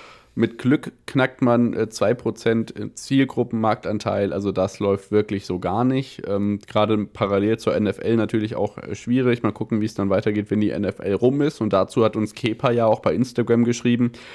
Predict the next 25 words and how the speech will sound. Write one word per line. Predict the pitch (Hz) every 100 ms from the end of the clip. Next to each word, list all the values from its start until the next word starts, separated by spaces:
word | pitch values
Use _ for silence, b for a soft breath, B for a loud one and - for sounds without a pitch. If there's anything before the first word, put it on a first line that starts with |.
| B B
dass | 123
er | 123 123
erwartet | 107 110 120 127 127
hätte, | 120
dass | 113 117
die | 117
Sender | 113 123 110
das | 110 98
auch | 113
versuchen, | 110 113 127
ein | 117
bisschen | 117 110
größer | 117 147 -
aufzuziehen. | 76 - 98 92 - 104 123
Also | - 92 98 92
Spiele | - 110 110
in | - 104
Sat | 98 -
eins | 98 123 117
oder | 101
bei | 98
Pro | - 101
sieben | 113 127 127
zu | 120
zeigen. | - 113 117 131